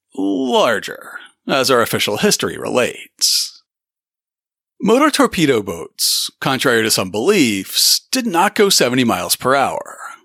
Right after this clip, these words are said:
nor did they launch torpedoes at high speed.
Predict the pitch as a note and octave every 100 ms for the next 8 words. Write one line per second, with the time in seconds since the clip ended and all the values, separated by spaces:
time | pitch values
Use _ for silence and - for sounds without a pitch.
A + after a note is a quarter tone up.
0 | _ _ _ A3+ D4 D4 C4 F3+ B2+ A#2+
1 | - F3+ - G2 G#2 A2 - F2+ - -
2 | B2+ F#2 - - -